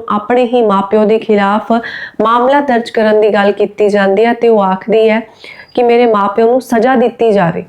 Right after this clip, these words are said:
ਸਕੂਲ ਦੇ ਵਿੱਚ ਪੜ੍ਹਦੀ ਕੁੜੀ ਕਿਸੇ ਮੁੰਡੇ ਦੇ ਨਾਲ ਘਰ ਤੋਂ ਭੱਜ ਗਈ ਹੈ ਤੇ ਉਸ ਤੋਂ ਬਾਅਦ ਉਹ ਆਖ ਰਹੀ ਹੈ ਕਿ "ਮੇਰੇ ਮਾਪਿਓ ਸਾਨੂੰ ਤੰਗ ਪਰੇਸ਼ਾਨ ਕਰ ਰਹੇ ਨੇ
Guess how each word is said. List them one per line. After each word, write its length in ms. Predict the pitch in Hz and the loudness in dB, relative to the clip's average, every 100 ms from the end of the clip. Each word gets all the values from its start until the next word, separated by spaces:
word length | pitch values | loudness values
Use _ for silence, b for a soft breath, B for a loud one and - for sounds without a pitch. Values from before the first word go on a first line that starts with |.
| b - | b -16
ਸਕੂਲ 380 | - 247 294 | -2 0 2
ਦੇ 80 | 294 | 2
ਵਿੱਚ 180 | 294 285 | 0 -2
ਪੜ੍ਹਦੀ 380 | - 214 214 254 | -2 -2 0 -2
ਕੁੜੀ 280 | 254 226 240 | 0 0 0
ਕਿਸੇ 260 | 254 247 | -2 0
ਮੁੰਡੇ 300 | 233 202 214 | 0 2 2
ਦੇ 100 | 233 | 2
ਨਾਲ 220 | 240 214 214 | 2 0 0
ਘਰ 160 | 233 | -2
ਤੋਂ 220 | 220 202 | -2 -4
ਭੱਜ 280 | 196 214 180 | -2 -2 -2
ਗਈ 160 | 196 226 | 0 0
ਹੈ 40 | |
ਤੇ 140 | 233 233 | 2 0
ਉਸ 160 | 208 | 0
ਤੋਂ 160 | 208 226 | 0 -2
ਬਾਅਦ 260 | 208 202 214 | 0 0 2
ਉਹ 100 | 214 | 2
ਆਖ 260 | 190 190 | -2 -2
ਰਹੀ 280 | 202 202 214 | -4 0 0
ਹੈ 60 | 214 | 0
ਕਿ 140 | 214 | 0
"ਮੇਰੇ 220 | 220 214 | 0 2
ਮਾਪਿਓ 380 | 214 190 185 226 | 0 0 0 -2
ਸਾਨੂੰ 280 | 233 233 208 | 0 0 0
ਤੰਗ 200 | 202 180 | -2 -4
ਪਰੇਸ਼ਾਨ 500 | - 214 226 233 233 | 0 0 0 0 0
ਕਰ 180 | 220 214 | 0 0
ਰਹੇ 300 | 208 214 233 | 0 2 2
ਨੇ 140 | 240 | 0